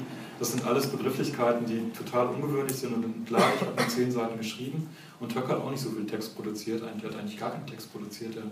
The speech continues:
redet ja immer nur und gibt Presseerklärungen ab. Ähm, beide wollen eine, ähm, wie nennt sich das, eine, ähm, Populationsökologie, ne?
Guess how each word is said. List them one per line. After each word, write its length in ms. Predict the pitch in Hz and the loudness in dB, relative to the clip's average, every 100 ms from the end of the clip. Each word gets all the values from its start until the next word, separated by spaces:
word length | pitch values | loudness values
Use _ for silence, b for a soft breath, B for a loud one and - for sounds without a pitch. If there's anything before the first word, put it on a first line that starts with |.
| - | -8
redet 240 | 117 120 117 | -6 -4 -4
ja 80 | 101 | -4
immer 140 | 101 | -6
nur 160 | 104 - - B B B B B | -4 -6 -8 B B B B B
und 80 | 113 | -8
gibt 160 | 110 | -6
Presseerklärungen 720 | - 120 - 104 - 104 101 104 | -2 0 0 0 -2 -4 -2 -4
ab. 140 | - - - B B B B B B - | -6 -12 -16 B B B B B B 4
Ähm, 440 | 131 131 131 131 - - - | 8 8 6 0 -8 -6 6
beide 280 | 151 160 139 | 10 10 12
wollen 200 | 139 139 | 10 10
eine, 420 | 120 120 120 120 120 - - - - - | 6 6 4 4 0 -6 -12 -16 -16 -2
ähm, 280 | 120 110 110 | 4 6 6
wie 60 | 110 | 6
nennt 160 | 127 | 2
sich 120 | 110 | -2
das, 220 | - - 117 | -6 -6 -2
eine, 220 | 110 110 | 2 4
ähm, 540 | 107 107 104 104 104 101 | 2 0 -2 0 -2 -4
Populationsökologie, 1300 | - 131 120 117 131 160 - 170 170 160 156 165 202 220 - - - | -4 2 4 4 4 4 4 4 4 6 6 4 2 0 -6 -14 -14
ne? 180 | 131 151 | -10 -8